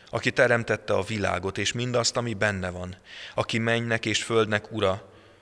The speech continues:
nem lakik emberkéz alkotta templomokban. Nem szorul emberi kéz szolgálatára, mintha hiányt szenvedne valamiből, hiszen ő ad mindenkinek életet,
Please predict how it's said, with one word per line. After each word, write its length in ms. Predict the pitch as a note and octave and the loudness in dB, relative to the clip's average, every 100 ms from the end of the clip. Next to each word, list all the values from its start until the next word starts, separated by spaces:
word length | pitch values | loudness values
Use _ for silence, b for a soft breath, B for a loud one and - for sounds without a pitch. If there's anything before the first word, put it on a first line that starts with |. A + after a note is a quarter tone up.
| B | B
nem 260 | A2+ B2 G#2+ | -2 0 2
lakik 460 | F#2 - F#2 - - | 0 0 -8 -8 -4
emberkéz 680 | A2 G2 F2+ E2+ - F#2 | -2 2 0 0 -2 -2
alkotta 460 | F#2+ F#2 - F#2+ F#2 | 0 -2 -4 -6 -6
templomokban. 920 | - F#2+ F2 F#2+ F#2 F#2 F2+ F#2+ F#2+ _ - B B | -2 -4 -2 -4 -6 -6 -10 -10 -12 _ -20 B B
Nem 200 | D3 B2 | 2 2
szorul 500 | - C#3 A#2 G2+ F#2+ | 2 2 2 2 2
emberi 420 | B2 A#2+ G2 F#2+ | 2 2 2 2
kéz 240 | - G2+ F#2 | 0 0 0
szolgálatára, 880 | - A2 G#2+ F#2+ F#2 F#2 G2+ F#2+ G2 | 2 2 4 4 4 2 2 2 2
mintha 300 | G#2+ A2 A#2 | -2 -4 -4
hiányt 420 | D3+ C#3 G2+ F#2+ | 0 2 2 0
szenvedne 520 | - A2 F#2 F#2 F#2+ | -2 0 -2 -2 -2
valamiből, 600 | G2+ G2+ G2 G2 G#2 G#2+ - B B | 0 0 0 -2 0 0 -2 B B
hiszen 360 | - A#2+ A#2+ A2+ - | -2 2 2 0 -4
ő 300 | C#3 D3 C#3+ | -2 2 4
ad 160 | C3+ B2+ | 2 2
mindenkinek 760 | A2+ G#2 G2 G2 A2+ G2+ G2+ | -2 0 0 0 0 -2 -2
életet, 720 | - A#2 G#2+ G#2 G#2+ - - | -2 0 2 2 0 -2 -12